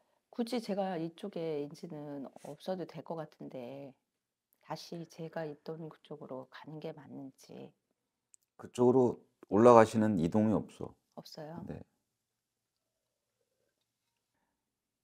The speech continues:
Speaker 2: 뭐 우리 기준님이 장사를 하신다 치면
Speaker 1: 네.
Speaker 2: 우리 기준님은 유흥 쪽밖에 할 게 없어.
Speaker 1: <laughs> 어느 분은 저한테 노래방을 하라 그러더라고요.
Speaker 2: 네?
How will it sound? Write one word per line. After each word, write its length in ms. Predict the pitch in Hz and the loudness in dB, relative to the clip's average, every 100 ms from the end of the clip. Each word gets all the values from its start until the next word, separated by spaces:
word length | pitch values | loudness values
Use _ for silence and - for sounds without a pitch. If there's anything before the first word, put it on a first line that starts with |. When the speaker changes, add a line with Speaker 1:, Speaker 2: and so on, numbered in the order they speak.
| _ _ _ - | _ _ _ 2
Speaker 2:
뭐 680 | 95 107 95 87 - - - _ _ _ _ _ | 8 12 12 10 6 0 -12 _ _ _ _ _
우리 420 | - 101 101 92 | 2 4 6 4
기준님이 880 | 87 95 104 107 101 98 92 85 78 | 2 -2 2 2 4 4 4 2 -2
장사를 460 | - 85 95 107 92 | -6 -2 2 4 4
하신다 400 | 92 101 87 82 | 2 0 -2 -4
치면 760 | - 139 135 95 92 98 90 | -4 0 2 4 4 2 0
Speaker 1:
네. 260 | 156 165 - | -2 -8 -14
Speaker 2:
우리 280 | - 82 87 | -10 -8 -8
기준님은 680 | - 78 87 82 85 85 76 _ _ _ _ _ _ _ _ _ _ 78 | -8 -6 -4 -4 -2 -4 -8 _ _ _ _ _ _ _ _ _ _ 0
유흥 420 | 87 120 131 - | 6 6 6 2
쪽밖에 580 | 107 - 90 - - 87 | -2 0 -4 -4 -6 -4
할 220 | 101 110 | -4 -8
게 120 | - | -10
없어. 360 | - - - - _ _ _ | -12 -16 -20 -20 _ _ _
Speaker 1:
<laughs> 420 | - - 196 - - | -20 -10 -10 -10 -8
어느 280 | 185 214 226 | -4 -4 -4
분은 320 | 196 175 180 | -4 -6 -6
저한테 320 | 180 165 160 | -8 -8 -8
노래방을 520 | 160 170 214 202 185 | -6 -4 -4 -4 -6
하라 260 | 165 151 139 | -10 -14 -18
그러더라고요. 520 | 131 - 135 160 | -20 -16 -6 -4
Speaker 2:
네? 60 | 202 | -6